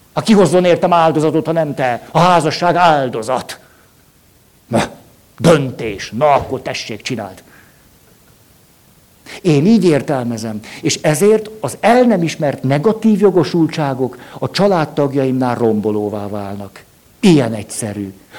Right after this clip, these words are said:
Az el nem ismert jogosultságaink előszeretettel rombolóvá válnak.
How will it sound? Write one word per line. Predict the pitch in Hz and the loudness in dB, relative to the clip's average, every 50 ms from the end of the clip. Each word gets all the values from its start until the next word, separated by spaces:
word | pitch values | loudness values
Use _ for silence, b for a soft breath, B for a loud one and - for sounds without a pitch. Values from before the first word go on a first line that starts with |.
| B B | B B
Az | B 127 - - | B -10 -8 -4
el | - 147 170 202 | 0 2 2 4
nem | 214 214 208 208 | 2 2 2 0
ismert | 202 - - 185 180 160 - | 0 -2 -2 -4 -4 -2 0
jogosultságaink | 139 143 147 170 143 - 165 170 165 165 - 165 151 143 156 151 151 147 147 | -2 0 0 0 -2 0 0 0 0 0 -2 -4 -2 -2 -2 -2 -2 -2 -4
előszeretettel | - 147 143 151 160 156 143 - 151 135 139 131 143 143 - - - 123 107 | -2 0 2 4 4 4 4 2 0 -2 -2 -2 -4 -6 -6 -6 -8 -8 -6
rombolóvá | 101 117 147 147 143 143 127 123 120 117 117 113 110 110 110 107 104 | 0 4 4 4 4 2 0 0 0 0 0 -2 -4 -4 -6 -6 -6
válnak. | 95 104 101 98 95 101 101 104 - | -6 -6 -6 -6 -8 -10 -12 -12 -14